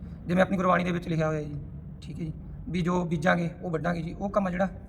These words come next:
ਮੈਂ ਪਹਿਲਾਂ ਇਸ ਚੀਜ਼ ਨੂੰ ਮੰਨਦਾ ਨਹੀਂ ਸੀ ਜੀ। ਮੈਂ ਕਹਿੰਦਾ ਸੀ ਵੀ ਮਰਨ ਜਨਮ ਸਭ ਇੱਥੇ ਹੀ ਆ, ਵੀ ਇਹਦਾ ਸਭ ਨੂੰ ਢੋਂਗ ਬਣਾ ਰੱਖੇ ਨੇ, ਠੀਕ ਹੈ, ਵੀ ਇਹ ਕੋਈ ਚੀਜ਼ ਨਹੀਂ ਹੁੰਦੀ ਜੀ। ਇਹ ਚੀਜ਼ ਵੀ ਮਾੜੇ ਚੰਗੇ ਕਰਮ ਕੌਣ ਆਪਣੇ ਰਿਕਾਰਡ ਕਰਦਾ, ਵੀ ਲੱਖ,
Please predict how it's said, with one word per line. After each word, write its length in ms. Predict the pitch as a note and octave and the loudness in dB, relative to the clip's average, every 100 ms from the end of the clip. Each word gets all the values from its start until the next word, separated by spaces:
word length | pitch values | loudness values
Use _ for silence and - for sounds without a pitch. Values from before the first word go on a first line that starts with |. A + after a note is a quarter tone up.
| - - - - - | -14 -14 -14 -4 6
ਮੈਂ 160 | G3 | 8
ਪਹਿਲਾਂ 160 | G3+ A#3+ | 8 6
ਇਸ 100 | A#3 | 6
ਚੀਜ਼ 100 | A3+ | 6
ਨੂੰ 80 | A3 | 8
ਮੰਨਦਾ 240 | F#3 F3+ | 8 6
ਨਹੀਂ 100 | E3+ | 2
ਸੀ 80 | D#3+ | 0
ਜੀ। 120 | C3 - - - | -4 -6 -12 -4
ਮੈਂ 80 | A3 | 6
ਕਹਿੰਦਾ 180 | G#3+ A3+ | 8 8
ਸੀ 80 | G#3 | 6
ਵੀ 100 | G#3 | 6
ਮਰਨ 280 | G3 F#3+ | 6 6
ਜਨਮ 220 | F#3 F3+ F3+ | 4 4 2
ਸਭ 160 | F#3+ | 0
ਇੱਥੇ 220 | F#3 - F3 | -2 -2 0
ਹੀ 60 | |
ਆ, 140 | E3 E3+ - - - | 0 0 -6 -12 -2
ਵੀ 60 | |
ਇਹਦਾ 140 | G3 G#3 | 6 8
ਸਭ 160 | G3 G#3 | 8 4
ਨੂੰ 100 | G#3+ | 4
ਢੋਂਗ 220 | A3 F#3+ | 4 6
ਬਣਾ 180 | G#3 F3 | 6 4
ਰੱਖੇ 200 | E3 D#3 | 2 -8
ਨੇ, 80 | C#3+ - - - - - - - - | -8 -12 -14 -14 -12 -12 -12 -12 -8
ਠੀਕ 160 | E3 E3 | -4 -2
ਹੈ, 80 | - - - | -2 -4 2
ਵੀ 80 | G3+ | 4
ਇਹ 40 | |
ਕੋਈ 160 | G#3+ A#3 | 6 4
ਚੀਜ਼ 180 | A#3+ | 4
ਨਹੀਂ 100 | G#3+ | 6
ਹੁੰਦੀ 140 | F#3+ E3+ | 4 2
ਜੀ। 80 | F3 | 0
ਇਹ 60 | |
ਚੀਜ਼ 180 | F3+ D3+ D3+ - - - | 0 -4 -4 -8 -8 -2
ਵੀ 220 | F#3+ G3 | 2 4
ਮਾੜੇ 280 | F#3+ F#3+ G3 | 8 10 10
ਚੰਗੇ 260 | G3 F#3+ G3 | 6 2 4
ਕਰਮ 300 | F#3+ F#3+ F3 - | 4 4 0 2
ਕੌਣ 220 | G#3+ B3+ | 6 8
ਆਪਣੇ 160 | A3 G#3 | 8 6
ਰਿਕਾਰਡ 240 | G3 F#3 | 8 6
ਕਰਦਾ, 300 | F3+ E3+ E3+ - - | 6 0 -2 -8 -2
ਵੀ 60 | G#3 | 4
ਲੱਖ, 300 | G3+ - - | 4 2 0